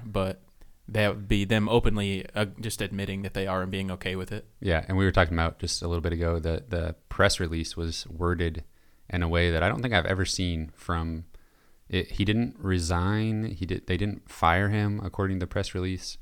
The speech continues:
Speaker 2: It was like they've mutually separated.
Speaker 1: Yeah, they don't care about winning.
Speaker 2: Yeah.
Speaker 1: <laughs> Let's just put it that way.
Speaker 2: So I would, I would say it'll be interesting to see <laughs> who they get, but nobody cares.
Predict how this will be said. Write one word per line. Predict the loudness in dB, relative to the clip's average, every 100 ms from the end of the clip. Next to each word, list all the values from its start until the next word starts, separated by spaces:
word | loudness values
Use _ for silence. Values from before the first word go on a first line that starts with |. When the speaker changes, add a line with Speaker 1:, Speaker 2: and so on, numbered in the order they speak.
| -16 -20 -20 -14
Speaker 2:
It | -6
was | -4 -2
like | -4 -2
they've | -2 -2 -8 -10
mutually | -4 -4 -4 -4 -4 -2
separated. | -2 -2 0 -2 -4 -8 -8
Speaker 1:
Yeah, | -2
they | 2 4
don't | 4 0
care | -4
about | -4 -4
winning. | -6 -4 -6 -10 -18 -18 -20 _ -16
Speaker 2:
Yeah. | -16 -8 6
Speaker 1:
<laughs> | 8 8 6 6 6 6 4 6
Let's | 4 4 0
just | -6 -2
put | -2
it |
that | -2 -4
way. | -6 -8 -12 -20 -20 -20 -16 -16 -12 -14 -14 -20 -20 -20 -20 -20 -14
Speaker 2:
So | -6 2 4 4 4
I | 6
would, | 4 8
I | 8 8
would | 6 4
say | 4
it'll | 4
be | 4
interesting | 2 2 2 2
to |
see | 6 8
<laughs> |
who | 10
they | 8 6
get, | 4 4 2
but | 2 4 2 -6 -20 -20 -20 -20 -20 -20 -14 -6
nobody | -4 -2 0
cares. | 0 0 -4 -12